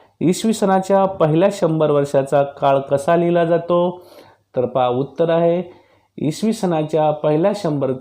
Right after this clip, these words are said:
वर्षाचा काळ इ स एक ते शंभर असा लिहिला जातो.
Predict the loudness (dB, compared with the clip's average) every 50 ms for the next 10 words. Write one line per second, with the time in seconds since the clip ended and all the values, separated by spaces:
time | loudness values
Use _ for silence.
0 | -10 -12 -8 -6 -6 -4 -4 -4 -4 -4 -4 -6 -4 -2 0 0 0 -2 -4 -8
1 | -14 _ -4 -4 -2 -2 -2 -4 -4 -2 0 0 0 0 -4 -8 -10 -6 -4 -2
2 | -2 -4 -6 -6 -6 -6 -6 -4 -4 -4 -2 -2 -2 -2 -2 -2 -4 -6 -8 -10
3 | -8 -6 -6 -6 -4 -6 -6 -6 -6 -4 -2 -2 0 0 0 0 0 -2 -4 -6
4 | -2 0 0 0 0 0 -2 -2 -2 -2 -4 -8